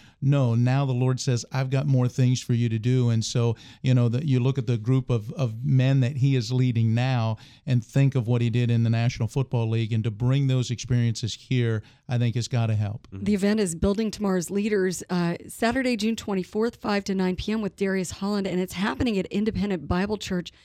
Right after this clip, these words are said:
Speaker 3: Hedgesville Road. And, uh, joining us, uh, also this morning, Tom Willis, who's with the Men's Group Executive Committee.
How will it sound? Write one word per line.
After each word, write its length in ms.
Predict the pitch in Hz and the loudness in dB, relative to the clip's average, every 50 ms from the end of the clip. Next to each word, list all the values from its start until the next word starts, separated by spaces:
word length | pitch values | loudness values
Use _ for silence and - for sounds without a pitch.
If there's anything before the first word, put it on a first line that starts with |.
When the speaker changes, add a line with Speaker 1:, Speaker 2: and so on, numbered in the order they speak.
| _ _ _ - | _ _ _ -2
Speaker 3:
Hedgesville 460 | 254 226 240 220 - - 220 208 190 | -2 0 -2 -2 -2 0 0 0 0
Road. 360 | 190 190 190 190 190 196 196 - - - - _ _ _ - | 2 2 2 2 2 0 -2 -6 -12 -20 -20 _ _ _ -4
And, 240 | 220 220 220 208 - | 0 0 0 0 0
uh, 220 | - 214 214 214 | -2 0 0 -2
joining 400 | 190 185 233 233 269 311 349 311 | -2 0 0 0 2 2 2 0
us, 240 | 240 220 - - - - | 0 -2 -4 -8 -10 -8
uh, 180 | - 190 196 - | -6 -6 -6 -4
also 340 | - 202 269 311 - - 269 | -4 -4 -4 -4 -4 -6 -6
this 220 | 208 220 202 - - | -4 -4 -4 -4 -4
morning, 240 | 202 202 196 190 | -4 -2 -2 -2
Tom 260 | - - - 254 254 240 | -2 -4 -2 -2 0 0
Willis, 300 | 233 240 240 226 - - | 0 0 0 -2 -4 -6
who's 320 | - 226 214 208 196 - | -6 -4 -4 -4 -6 -6
with 220 | - 214 208 - | -4 -6 -6 -4
the 160 | - 208 202 196 | -4 -4 -2 -2
Men's 260 | 196 202 208 196 - | -2 -2 -2 -4 -6
Group 220 | - 220 214 - - | -6 -6 -6 -6 -6
Executive 560 | - 180 180 175 185 208 - 262 220 190 - | -10 -8 -4 -4 -4 -4 -4 -6 -8 -8 -8
Committee. 440 | - - 180 175 170 170 170 175 | -8 -4 -2 0 0 0 0 -2